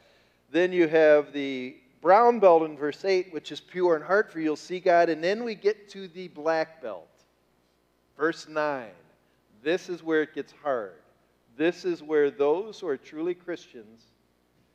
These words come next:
it will show by the way they relate to the world. It's not just being peaceful in heart,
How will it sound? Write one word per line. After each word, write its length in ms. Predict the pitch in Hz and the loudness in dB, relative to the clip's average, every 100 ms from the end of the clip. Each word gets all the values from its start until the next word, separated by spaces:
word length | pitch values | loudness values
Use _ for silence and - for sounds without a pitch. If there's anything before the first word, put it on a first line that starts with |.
| _ _ _ _ _ _ _ _ _ _ | _ _ _ _ _ _ _ _ _ _
it 80 | _ | _
will 140 | 127 | -14
show 640 | 127 - - 147 131 104 85 _ _ _ | -14 -16 -4 0 0 -2 -12 _ _ _
by 140 | 127 131 | -8 -8
the 100 | 127 | -6
way 360 | 131 131 143 | -6 -6 -8
they 380 | 127 127 120 127 | -6 -6 -6 -8
relate 680 | 123 127 123 127 123 123 _ | -12 -14 -10 -6 -6 -8 _
to 120 | 131 | -18
the 100 | 123 | -18
world. 500 | 127 160 151 107 78 _ _ _ _ _ _ _ _ | -16 -10 -8 -10 -14 _ _ _ _ _ _ _ _
It's 100 | _ | _
not 200 | 170 208 | 2 2
just 200 | 226 - | -4 -10
being 160 | 214 180 | -10 -10
peaceful 400 | - 185 190 202 | -12 -14 -10 -10
in 80 | |
heart, 300 | 165 143 123 | -6 -8 -8